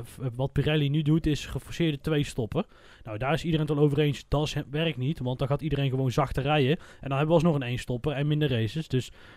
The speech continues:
eh, dat, dat is niet gelukt. Eh, en die banden, die zijn dan, die,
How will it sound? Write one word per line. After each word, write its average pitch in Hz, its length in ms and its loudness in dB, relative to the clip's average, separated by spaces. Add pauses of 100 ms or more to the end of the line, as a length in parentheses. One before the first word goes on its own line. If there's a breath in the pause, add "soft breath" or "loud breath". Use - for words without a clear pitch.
eh, 127 240 -4 (180)
dat, 135 180 -6 (100)
dat 143 220 -6
is 143 160 -2
niet 143 200 0
gelukt. 135 380 4 (480 soft breath)
Eh, 117 100 -8 (100)
en 123 180 -6
die 151 140 4
banden, 143 420 6
die 139 200 2
zijn 139 220 2
dan, 131 360 2
die, 135 140 0